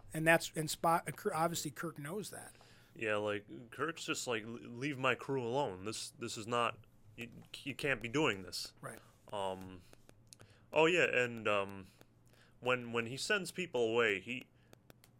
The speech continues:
Speaker 2: it seems like, I, I'm, I didn't mention this already. It seems like he's implying that he doesn't really know what happens to them.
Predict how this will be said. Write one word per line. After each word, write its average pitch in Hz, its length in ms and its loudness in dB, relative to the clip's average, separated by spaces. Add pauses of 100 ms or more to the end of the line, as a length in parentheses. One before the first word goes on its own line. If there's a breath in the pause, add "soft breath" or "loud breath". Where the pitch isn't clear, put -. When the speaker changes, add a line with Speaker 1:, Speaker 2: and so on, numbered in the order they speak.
(340)
Speaker 2:
it 165 220 2
seems 247 360 -2
like, 214 280 0 (100)
I, - 60 -10 (400)
I'm, 147 100 -10 (400)
I 110 160 4
didn't 101 180 -6
mention 92 280 -12
this 95 160 -10
already. 90 240 -10 (280 loud breath)
It - 140 0
seems 240 380 0
like 247 160 2
he's 151 240 -4
implying 123 560 -2
that 110 160 0
he 123 100 -10
doesn't 139 460 -2
really 123 280 -2
know 98 220 0
what 92 220 -2
happens - 440 -8
to 107 100 -6
them. 92 180 -16